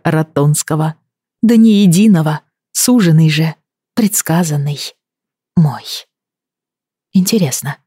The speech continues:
когда же Азар догадался, что если я отдала ему силу, то смогу и забрать обратно?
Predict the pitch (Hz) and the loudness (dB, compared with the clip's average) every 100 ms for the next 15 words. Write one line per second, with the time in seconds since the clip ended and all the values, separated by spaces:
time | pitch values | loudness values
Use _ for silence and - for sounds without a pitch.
0 | _ _ - 220 240 156 143 151 131 143 | _ _ -6 -2 0 0 0 -2 -2 -2
1 | 143 143 147 160 180 - - - - 165 | 0 0 0 0 -4 -8 -12 -8 -2 0
2 | 170 160 160 156 143 127 139 135 143 156 | 2 2 2 2 0 0 0 0 2 2
3 | 170 - - 175 170 - _ _ - 147 | 0 -2 -2 -2 -4 -8 _ _ -4 -2
4 | 156 147 143 147 160 165 170 190 190 202 | 0 2 2 2 0 -2 -2 -2 -2 -2
5 | 135 - 127 | -4 -8 -16